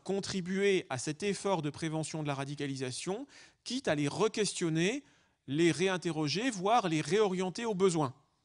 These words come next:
Un plan d'action de prévention de la radicalisation, ça ne doit pas non plus se limiter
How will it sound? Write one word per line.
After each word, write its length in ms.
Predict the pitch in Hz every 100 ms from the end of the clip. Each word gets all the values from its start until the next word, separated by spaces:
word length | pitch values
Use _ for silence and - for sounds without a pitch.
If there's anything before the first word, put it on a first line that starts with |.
| _ _ _ _ _ _ _ _ - 120 _ - _
Un 100 | 135
plan 180 | 156 208
d'action 360 | 214 - 226 196
de 60 |
prévention 480 | 156 180 175 165 175
de 60 | 165
la 80 |
radicalisation, 880 | 147 151 156 151 143 139 - 175 269 - - -
ça 100 | 151
ne 60 |
doit 160 | 165 180
pas 100 | 202
non 120 | 190
plus 180 | - 196
se 100 | -
limiter 480 | 170 160 190 254